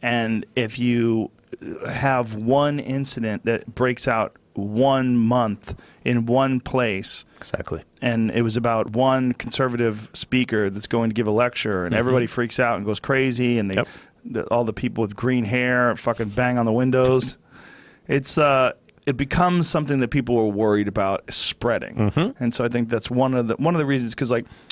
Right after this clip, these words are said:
Speaker 1: y-, I'm sure you're familiar with the story from Evergreen University,
Speaker 2: Mm-hmm.
Speaker 1: Evergreen State.
Speaker 2: Yeah.
Speaker 1: That, um, was a fascinating story. And for people who are interested in it,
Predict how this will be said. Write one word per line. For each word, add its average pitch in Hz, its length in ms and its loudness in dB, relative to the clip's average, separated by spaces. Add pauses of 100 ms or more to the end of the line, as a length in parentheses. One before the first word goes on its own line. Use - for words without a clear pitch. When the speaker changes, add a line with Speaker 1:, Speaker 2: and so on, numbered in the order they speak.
(200)
Speaker 1:
y-, - 160 -8
I'm 156 140 0
sure 156 180 4
you're 123 320 2
familiar 120 460 0
with 113 160 -4
the 127 80 -6
story 117 460 2
from 113 280 -2
Evergreen 117 440 2
University, 117 540 2
Speaker 2:
Mm-hmm. 165 200 4
Speaker 1:
Evergreen 123 320 0
State. - 320 -2 (100)
Speaker 2:
Yeah. 156 140 0 (720)
Speaker 1:
That, 135 400 2
um, 104 320 2
was 107 180 2
a 107 60 -2
fascinating 98 460 -4
story. 76 340 -6 (340)
And 113 340 0
for - 140 -2
people 135 320 0
who 117 140 2
are 156 220 2
interested 147 400 -2
in 135 160 2
it, 131 160 -2